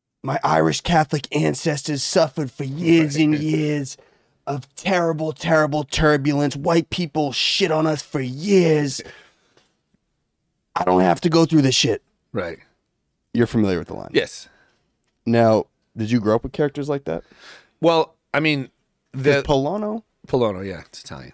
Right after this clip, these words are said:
Speaker 1: It's, it sounds
Speaker 2: Um,
Speaker 1: Italian.
Speaker 2: it was just kinda riffing on that thing of, like,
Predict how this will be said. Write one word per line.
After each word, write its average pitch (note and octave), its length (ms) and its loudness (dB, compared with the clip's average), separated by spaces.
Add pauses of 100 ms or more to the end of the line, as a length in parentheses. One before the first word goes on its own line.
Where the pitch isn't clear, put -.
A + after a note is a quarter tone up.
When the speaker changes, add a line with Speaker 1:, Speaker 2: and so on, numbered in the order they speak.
(140)
Speaker 1:
It's, - 180 -20
it - 140 -14
sounds B2 260 0
Speaker 2:
Um, A2+ 60 -6
Speaker 1:
Italian. A2 240 0
Speaker 2:
it D3+ 60 -4
was E3+ 120 4
just F#3+ 240 0
kinda E3 220 2
riffing B2 520 0
on G#2+ 200 -8
that F#2 240 -8
thing G#2+ 300 -8
of, F#2+ 120 -10
like, F2 380 -10